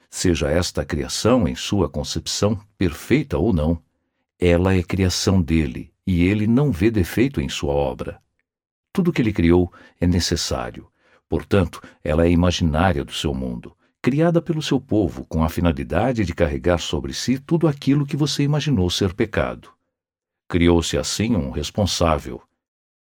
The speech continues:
Em seu povo, como no meu, temos duas tendências dentro de nós. A positiva, que é aceitar o Criador como ele é, e a negativa,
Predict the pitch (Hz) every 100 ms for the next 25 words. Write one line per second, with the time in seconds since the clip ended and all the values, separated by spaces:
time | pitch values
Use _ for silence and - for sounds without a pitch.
0 | _ _ 135 147 151 - 196 - 95 73
1 | 71 69 - 107 82 73 82 80 95 101
2 | _ _ _ - 156 170 147 127 135 -
3 | 127 87 82 - 92 82 73 69 80 82
4 | 82 65 - - - _ _ _ _ _
5 | - - 135 127 147 - 165 196 175 -
6 | 76 - 71 67 85 80 80 80 76 69
7 | 78 78 - 76 80 80 85 80 85 _
8 | _ _ _ - 65 82 78 71 101 -
9 | 131 69 -